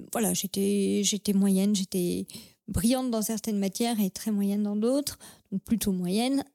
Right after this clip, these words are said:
Et, ben, moi, enfin voilà, avec mes parents, on s'est dit, euh, c'est un pari, mais, enfin, mes parents m'ont fait confiance et m'ont dit, « Ce pari-là, on le fait. »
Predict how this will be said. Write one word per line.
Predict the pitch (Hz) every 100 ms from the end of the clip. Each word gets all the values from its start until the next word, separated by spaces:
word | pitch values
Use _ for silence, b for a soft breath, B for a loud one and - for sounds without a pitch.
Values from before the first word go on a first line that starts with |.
| -
Et, | - 233 220 208 208 196 B B B B B B B - - _ -
ben, | 156 233 202 - _ _ _ _ -
moi, | 240 285 285 -
enfin | 254 240
voilà, | 247 240
avec | 214 226
mes | 247 233
parents, | 226 247 285
on |
s'est | 254 233
dit, | 202 240 277 277
euh, | 202 196 208 196 - - - -
c'est | - 254
un | 226
pari, | 214 208 247 320
mais, | 277 214 196 196 196 196 185 B B B B B
enfin, | 226
mes | 220 202
parents | 247 285
m'ont | 302 262
fait | 247 220
confiance | 220 277 294 254
et |
m'ont | 214 208
dit, « | 208 277
Ce | - 220
pari-là, | 202 196 214 262
on |
le | 240
fait. » | - 349